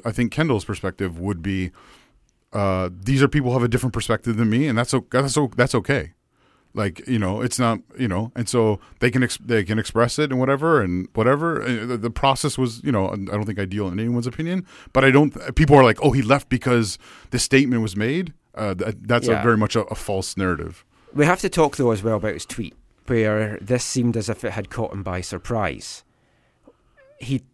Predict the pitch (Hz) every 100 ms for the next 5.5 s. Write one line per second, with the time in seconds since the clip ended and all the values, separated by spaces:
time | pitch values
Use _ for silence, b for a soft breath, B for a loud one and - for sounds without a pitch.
0 | _ - 131 135 - 156 131 120 120 107
1 | 113 113 110 117 92 95 98 90 - -
2 | 139 143 135 113 104 104 143 120 123 127
3 | 127 117 104 - 113 110 110 101 95 92
4 | 107 104 104 85 95 98 95 - 110 -
5 | 143 175 92 69